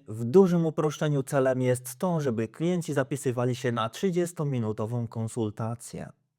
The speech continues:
W punkcie czwartym struktura strony została przedstawiona, natomiast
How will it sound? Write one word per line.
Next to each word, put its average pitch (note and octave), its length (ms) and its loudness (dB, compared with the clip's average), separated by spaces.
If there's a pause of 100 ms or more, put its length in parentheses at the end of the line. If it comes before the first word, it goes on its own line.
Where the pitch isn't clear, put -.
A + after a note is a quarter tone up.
(240)
W - 120 -20
punkcie G#3 320 2
czwartym F3+ 400 0
struktura D3+ 640 0
strony C#3 380 -2
została A2+ 500 -2
przedstawiona, G#2+ 760 -2
natomiast C3+ 580 -2